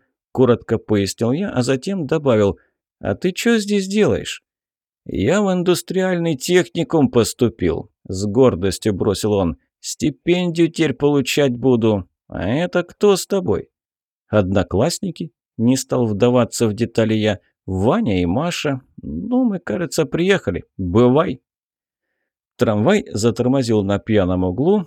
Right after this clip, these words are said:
и мы втроём соскочили с подножки, а в спину мне раздалось следующее. «Мы с тобой ещё не закончили, мальчик!» крикнул Игорёк. «Готовься, я теперь рядом с твоей школой учиться буду, найду тебя!»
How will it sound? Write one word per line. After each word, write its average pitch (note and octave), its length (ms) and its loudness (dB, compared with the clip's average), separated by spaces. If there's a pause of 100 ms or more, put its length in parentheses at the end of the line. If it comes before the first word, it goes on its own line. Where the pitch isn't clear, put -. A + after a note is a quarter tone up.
и C#3+ 140 0
мы A3+ 160 2
втроём F#3+ 440 -4
соскочили A#2 680 -2
с - 100 -4
подножки, - 800 -4
а A#2 120 -2
в A2 40 -4
спину G3 400 -4
мне E3+ 160 -4
раздалось B2+ 480 0
следующее. G2+ 720 0 (640)
«Мы F#3 380 -4
с - 80 -8
тобой F#3+ 400 2
ещё F#3 320 0
не F#3+ 160 -4
закончили, F3+ 840 0
мальчик!» E3 880 0 (260)
крикнул B2 460 2
Игорёк. A#2 480 0
«Готовься, C#3 1120 0 (160)
я A2+ 320 2
теперь E3 420 -2
рядом D#3 500 0
с - 100 -8
твоей D#3 320 0
школой F3 580 0
учиться E3 560 -2
буду, A#2+ 380 0
найду D#3+ 580 2
тебя!» C#3 540 0